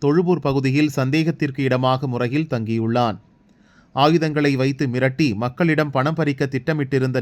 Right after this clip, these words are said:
நிலையில் கைது செய்யப்பட்டுள்ளான். தொடர்ந்து ரவுடி அருண் வீட்டில் நீடாமங்கலம் போலீசார் சோதனை செய்தனர். அங்கே ரவுடி ஆறுமுகம் மற்றும் இரண்டு நபர்கள் ஆயுதங்களுடன் தங்கியிருந்தனர்.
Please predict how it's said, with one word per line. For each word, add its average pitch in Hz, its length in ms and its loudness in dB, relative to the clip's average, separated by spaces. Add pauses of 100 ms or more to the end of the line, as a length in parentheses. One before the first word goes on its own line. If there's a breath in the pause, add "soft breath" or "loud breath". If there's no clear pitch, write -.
நிலையில் 151 460 2
கைது 160 220 0 (100)
செய்யப்பட்டுள்ளான். 107 760 -4 (680 soft breath)
தொடர்ந்து 156 380 6 (100)
ரவுடி 147 240 4 (100)
அருண் 151 280 2
வீட்டில் 143 400 2
நீடாமங்கலம் 143 640 2
போலீசார் 131 580 2
சோதனை 143 340 0 (120)
செய்தனர். 113 420 0 (600 soft breath)
அங்கே 151 340 4
ரவுடி 151 240 4 (160)
ஆறுமுகம் 147 480 0
மற்றும் 127 340 0
இரண்டு 147 280 2
நபர்கள் 131 380 2 (260)
ஆயுதங்களுடன் 143 680 0
தங்கியிருந்தனர். 113 720 0